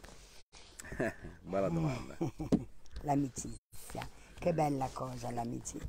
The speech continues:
Speaker 1: Che bella parola.
Speaker 2: È una cosa bellissima, ma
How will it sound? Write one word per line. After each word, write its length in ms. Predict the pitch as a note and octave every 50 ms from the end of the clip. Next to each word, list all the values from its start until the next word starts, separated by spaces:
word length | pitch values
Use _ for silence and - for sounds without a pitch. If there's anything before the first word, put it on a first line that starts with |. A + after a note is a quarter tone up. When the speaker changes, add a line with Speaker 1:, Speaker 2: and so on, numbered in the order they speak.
| - -
Speaker 1:
Che 60 | G2 F2+
bella 300 | F#2+ F#2+ G#2 G#2 G2+ F#2+
parola. 520 | - F#2 F2+ D#2+ D#2 D2 C#2 C2 B1+ C2+
Speaker 2:
È 240 | C#2+ - F#3 F3+ F3
una 240 | F3 E3+ E3 D#3+ D3
cosa 340 | - - E3+ D#3+ C#3 D#3 D3+
bellissima, 1040 | C#3+ - - - D3+ D3 C#3+ C#3 C#3 C3+ C3 B2 - - - C#3 C3+ C3+ C3+ B2+ B2+ - - _ -
ma 340 | D3+ D3+ D3+ D3+ C#3+ C#3+ C#3+